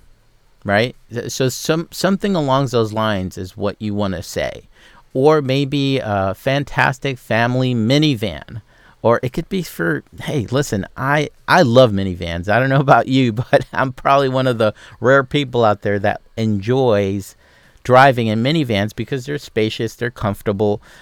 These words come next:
and I, I just enjoy how they drive. And so I put in there just the factual data about the car. You know, the car has been maintained properly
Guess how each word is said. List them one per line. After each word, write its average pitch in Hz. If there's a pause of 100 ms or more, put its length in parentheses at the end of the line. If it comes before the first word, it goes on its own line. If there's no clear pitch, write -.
(120)
and 104
I, 104
I 104
just 120
enjoy 110
how 104
they 117
drive. 113 (260)
And 123
so 120 (560)
I 139
put 160
in 135
there 120
just -
the 123
factual 104
data 92 (240)
about 104
the 92
car. 82 (320)
You 104
know, 92
the 98
car 120
has 117
been 101 (360)
maintained 127
properly 101